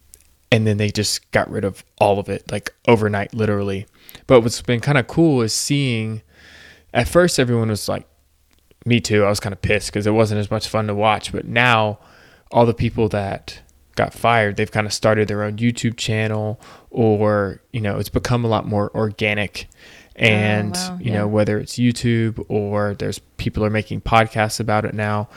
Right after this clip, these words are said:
Speaker 1: So it's
Speaker 2: Mm-hmm.
Speaker 1: been really cool to see how, uh, crowdsourced content and things like that can really, you know, build, like, a grassroots following around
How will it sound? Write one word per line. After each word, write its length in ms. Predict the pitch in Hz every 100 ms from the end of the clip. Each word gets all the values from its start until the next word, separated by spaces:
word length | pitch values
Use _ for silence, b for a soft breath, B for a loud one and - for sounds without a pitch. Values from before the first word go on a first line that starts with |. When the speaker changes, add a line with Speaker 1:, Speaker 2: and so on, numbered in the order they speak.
| B B
Speaker 1:
So 60 | 202
it's 100 | 190 165
Speaker 2:
Mm-hmm. 20 |
Speaker 1:
been 160 | 165 135
really 200 | 135 131
cool 220 | - 123
to 60 | 110
see 260 | - 117
how, 400 | 107 107 107 107 b b b _
uh, 200 | 110 104
crowdsourced 720 | - - 113 107 - 110 104
content 560 | - 107 107 - 101 104
and 300 | 101 104 104 - _ -
things 200 | 110 101
like 160 | 98
that 220 | 107 101
can 160 | 110 104
really, 340 | 107 104 104 - _ _ _ -
you 80 | 104
know, 100 | 101
build, 320 | - 110 107
like, 140 | 101
a 80 | 101
grassroots 640 | - 110 107 - 107 101
following 500 | - 104 104 104 104
around 440 | 101 101 101 104